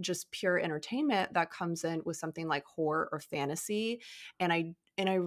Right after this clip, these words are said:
really don't understand why we are seeing this political commentary in something that is meant to, eh,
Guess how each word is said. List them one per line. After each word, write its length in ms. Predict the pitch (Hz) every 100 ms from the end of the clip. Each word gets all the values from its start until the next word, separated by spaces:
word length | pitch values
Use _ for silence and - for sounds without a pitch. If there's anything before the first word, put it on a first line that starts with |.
| 175
really 380 | 180 208 208 202
don't 220 | 180 170
understand 800 | 180 165 151 - 190 202 180 160
why 260 | 160 156 160
we 140 | 160
are 100 | 151
seeing 300 | 151 160 151
this 120 | 151
political 520 | - 156 151 147 143 143
commentary 680 | - 147 147 - 147 143 -
in 200 | 175 170
something 680 | - 156 156 185 196 226 240 - - -
that 180 | 156 -
is 180 | 175 160
meant 340 | 160 156 151 - -
to, 600 | 165 151 151 156 147 107 _ _ _ _ -
eh, 60 | -